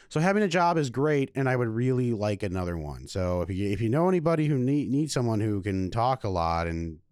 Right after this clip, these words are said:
do good paperwork, I'm your guy. Anyway, so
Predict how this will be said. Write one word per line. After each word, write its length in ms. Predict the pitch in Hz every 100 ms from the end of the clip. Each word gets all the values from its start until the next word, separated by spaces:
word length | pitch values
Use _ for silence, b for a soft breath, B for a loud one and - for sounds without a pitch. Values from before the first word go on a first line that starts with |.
| -
do 260 | 117 117
good 220 | 98 113 101
paperwork, 720 | 160 175 123 110 107 - - B B B B B B B _
I'm 180 | 147 180
your 140 | 151 104
guy. 600 | 131 113 82 69 85 - b b b b b - _ _ -
Anyway, 640 | 233 196 139 123 120 117 - - 90
so 640 | - 180 160 143 131 120